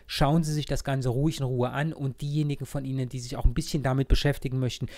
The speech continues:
wie das Ganze mit den einzelnen Instrumenten abläuft, Sie sehen hier entsprechend immer die wichtigsten Instrumente oben auf und dann können Sie hier auf alle Instrumente klicken, beziehungsweise auch hier,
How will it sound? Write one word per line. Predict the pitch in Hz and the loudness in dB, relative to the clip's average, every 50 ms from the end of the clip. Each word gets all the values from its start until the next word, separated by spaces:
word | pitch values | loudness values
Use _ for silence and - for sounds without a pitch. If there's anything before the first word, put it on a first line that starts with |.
| - - - | -16 -10 -6
wie | 151 151 | -2 0
das | 160 139 - - | 0 0 0 0
Ganze | - 127 131 123 - | 0 -2 -2 -2 -4
mit | 139 131 - | -4 -6 -6
den | - 131 | -8 -10
einzelnen | - 113 123 135 - - 135 127 123 127 | -8 -6 -8 -8 -6 -4 -4 -4 -4 -4
Instrumenten | 127 123 - - - - 120 123 139 170 175 - 151 | -4 -6 -6 -6 -4 -2 0 0 0 0 -2 -2 -4
abläuft, | 110 139 - - 143 131 131 117 - - - | -2 -2 -2 0 0 2 2 0 -2 -4 -8
Sie | 131 | -6
sehen | 120 - 131 127 123 | -4 -2 -2 -2 -2
hier | 107 - 147 147 151 143 - - - - | 0 2 4 4 4 4 2 -6 -14 -6
entsprechend | - 131 120 - - - 123 117 135 131 | -6 -4 -2 2 2 2 2 2 -4 -4
immer | - 135 131 123 | -2 -2 0 0
die | 117 123 117 | 0 -2 -2
wichtigsten | 139 175 175 - 175 165 - - - 151 143 | -2 -2 -2 -2 -4 -4 -4 -4 -2 -2 -2
Instrumente | - 143 143 - - - 143 135 127 127 123 - | -2 -4 -6 -8 -6 -4 -2 0 0 0 -2 -4
oben | - 127 120 110 120 | -4 -4 -4 -4 -4
auf | - 135 156 180 185 - | -2 0 0 0 2 0
und | 151 131 | -2 -2
dann | - 127 - | -4 -4 0
können | - 135 143 | 0 -2 -2
Sie | - 127 | -2 -4
hier | 104 143 143 127 | -4 -2 -2 -2
auf | - - - | -4 -6 -4
alle | - 131 143 165 | 0 2 2 2
Instrumente | 165 156 165 147 - - - 147 143 139 139 139 | 2 0 -2 -4 -4 -4 -4 -2 -2 -2 -2 -4
klicken, | - - - 139 - 131 | -8 -8 -8 -6 -6 -6
beziehungsweise | 117 - - - 135 117 - 131 123 117 117 110 | -8 -8 -8 -6 -4 0 0 0 0 -2 -6 -8
auch | 123 113 - | -4 -4 -4
hier, | - 131 143 143 143 | -2 0 2 2 2